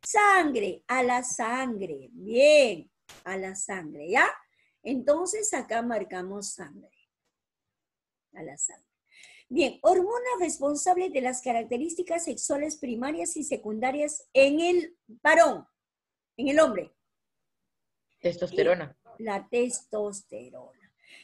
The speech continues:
Speaker 1: Bien, acá sí vamos a llenar ya. Es secre-, secreta, secreta tiroxina. ¿Quién secreta tiroxina?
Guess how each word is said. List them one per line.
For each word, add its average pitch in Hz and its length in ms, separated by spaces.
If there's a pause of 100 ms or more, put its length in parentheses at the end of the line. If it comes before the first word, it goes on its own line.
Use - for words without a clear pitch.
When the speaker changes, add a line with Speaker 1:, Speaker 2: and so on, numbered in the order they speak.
Speaker 1:
Bien, 302 240
acá 330 280
sí 392 180
vamos 311 360
a 381 60
llenar 226 360
ya. 262 160 (600)
Es 427 260
secre-, 269 420
secreta, 392 840
secreta 370 600
tiroxina. 269 880
¿Quién 381 280
secreta 262 640
tiroxina? 269 840